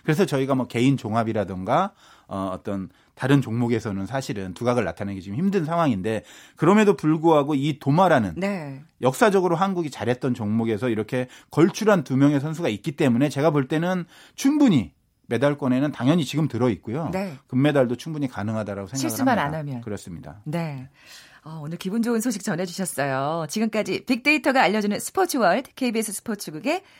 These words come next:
Speaker 2: 정충희 기자와 함께했습니다. 고맙습니다.
Speaker 1: 감사합니다.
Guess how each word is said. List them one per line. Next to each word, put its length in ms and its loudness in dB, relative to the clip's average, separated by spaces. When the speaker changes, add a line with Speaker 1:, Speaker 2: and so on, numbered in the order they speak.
Speaker 2:
정충희 420 -6
기자와 280 -6
함께했습니다. 580 -12
고맙습니다. 800 0
Speaker 1:
감사합니다. 520 -8